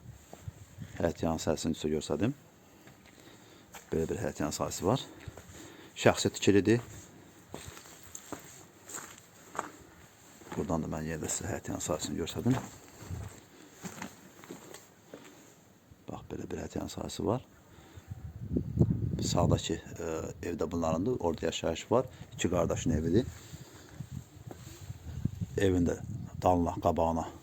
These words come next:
keçmək olur. Sağ tərəfdən də, sol tərəfdən də.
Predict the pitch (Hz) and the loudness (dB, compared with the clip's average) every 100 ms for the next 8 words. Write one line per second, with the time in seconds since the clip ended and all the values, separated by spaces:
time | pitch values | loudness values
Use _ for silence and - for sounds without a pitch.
0 | - - - - - - - 92 - 85 | -14 -14 -12 -12 -10 -6 4 4 6 4
1 | - 87 123 127 - - - 80 - 104 | 6 8 8 6 -6 -2 0 0 4 6
2 | 104 - 123 131 - 92 - - - 82 | 6 4 6 6 6 6 4 -2 -4 -4
3 | 85 | -2